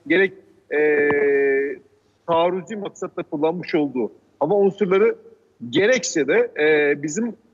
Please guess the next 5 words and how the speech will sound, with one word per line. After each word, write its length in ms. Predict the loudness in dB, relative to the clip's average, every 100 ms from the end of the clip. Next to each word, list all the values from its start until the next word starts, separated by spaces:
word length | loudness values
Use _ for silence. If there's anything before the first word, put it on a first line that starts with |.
| _ _
sahaya 440 | -6 -2 0 0
uçaklarımızın 760 | -2 -4 -4 -4 -4 -4 -4 0
girmesini 640 | 0 0 -2 -2 0 -2 -4 _ _ _ -2
engelleyen, 720 | 0 0 0 2 2 0 -4 -16 -20 -4
e, 720 | 0 2 2 2 2 2 0